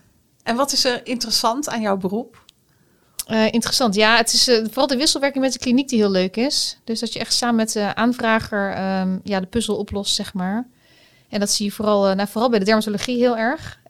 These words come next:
Speaker 2: En dat je echt, ehm, het klinisch beeld nodig hebt, hoe het, de letsel eruit ziet.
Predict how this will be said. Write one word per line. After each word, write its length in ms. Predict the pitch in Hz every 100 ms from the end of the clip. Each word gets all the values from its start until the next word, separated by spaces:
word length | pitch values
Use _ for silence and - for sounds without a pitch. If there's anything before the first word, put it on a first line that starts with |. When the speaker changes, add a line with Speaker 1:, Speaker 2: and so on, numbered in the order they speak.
| -
Speaker 2:
En 80 |
dat 120 | 220 -
je 80 |
echt, 280 | - - -
ehm, 520 | 208 196 196 196 190 190 -
het 180 | - -
klinisch 320 | - - 233 196
beeld 220 | 220 254
nodig 300 | 247 240 240
hebt, 220 | 240 247
hoe 100 | 214
het, 200 | 208 - 190
de 280 | 190 190 185
letsel 300 | 185 208 -
eruit 260 | 220 262 262
ziet. 420 | - 247 247 -